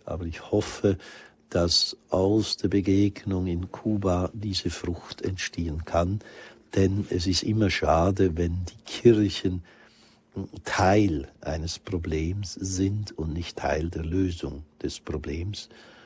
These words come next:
Und der Konflikt in der Ukraine, wir dürfen ihn nicht vergessen, er ist ja aus den Medien fast verschwunden, aber ist nach wie vor ein blutiger,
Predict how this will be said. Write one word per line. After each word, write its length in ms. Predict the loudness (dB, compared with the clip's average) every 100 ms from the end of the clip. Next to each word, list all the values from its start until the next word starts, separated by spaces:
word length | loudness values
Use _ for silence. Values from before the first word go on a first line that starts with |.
| -20 _
Und 520 | -2 0 0 -4 -4
der 80 | -4
Konflikt 640 | 0 -2 2 2 2 -2
in 80 | -4
der 100 | -2
Ukraine, 720 | -4 -2 -2 0 0 0 -4 -8 -20 _
wir 100 | -4
dürfen 400 | 0 0 0 -4
ihn 180 | -4 -2
nicht 280 | -2 -4 -4
vergessen, 500 | -2 2 2 0 -2
er 80 | -2
ist 220 | -2 -2
ja 80 | -4
aus 100 | -2
den 240 | -4 -2
Medien 400 | 0 -2 0 -4
fast 360 | -2 -2 -2 -4
verschwunden, 720 | -4 -2 0 0 0 -2 -2 -6 -18 -20 -6
aber 200 | -2 0
ist 160 | 0
nach 260 | 0 -2 0
wie 60 | -2
vor 240 | 0 0
ein 180 | 0 0
blutiger, 540 | -2 -2 -2 0 -2